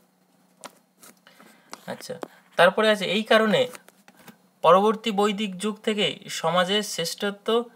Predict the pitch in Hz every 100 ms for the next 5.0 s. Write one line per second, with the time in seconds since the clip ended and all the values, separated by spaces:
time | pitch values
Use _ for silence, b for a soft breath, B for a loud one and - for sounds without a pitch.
0 | b b - 170 190 - 196 190 214 190
1 | 143 151 165 185 190 190 160 165 175 180
2 | 185 180 185 269 - b b _ - 139
3 | 151 165 175 226 170 135 - 170 151 123
4 | 110 135 147 185 185 208 202 160 233